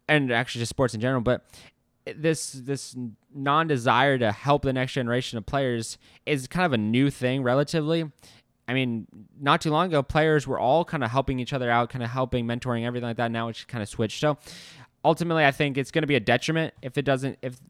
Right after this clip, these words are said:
players, especially the quarterback position, doesn't help out. Uh, I think that m-,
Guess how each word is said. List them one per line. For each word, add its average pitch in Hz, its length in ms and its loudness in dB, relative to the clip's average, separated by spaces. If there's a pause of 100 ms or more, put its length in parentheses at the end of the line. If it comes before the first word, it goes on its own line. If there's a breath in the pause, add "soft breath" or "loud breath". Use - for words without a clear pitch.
(140)
players, 139 420 2
especially 135 440 2
the 127 80 -2
quarterback 131 340 0
position, 127 280 -4
doesn't 120 300 0
help 117 260 0
out. 131 400 4 (380 soft breath)
Uh, 110 380 4
I 117 100 0
think 135 300 -2
that 131 160 4
m-, 135 280 -6